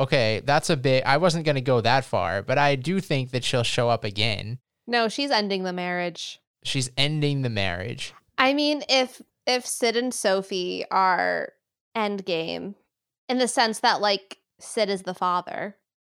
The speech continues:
Speaker 2: then it's not looking good for Hannah, that's all I'm saying.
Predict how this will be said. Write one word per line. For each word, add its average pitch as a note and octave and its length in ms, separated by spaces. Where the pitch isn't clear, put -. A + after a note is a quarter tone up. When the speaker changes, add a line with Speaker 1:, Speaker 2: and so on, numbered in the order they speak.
Speaker 2:
then G3+ 360
it's - 60
not C4+ 200
looking B3+ 220
good G#3 160
for G#3 140
Hannah, F#3 360
that's F#3+ 160
all F#3+ 140
I'm F#3+ 80
saying. F#3 460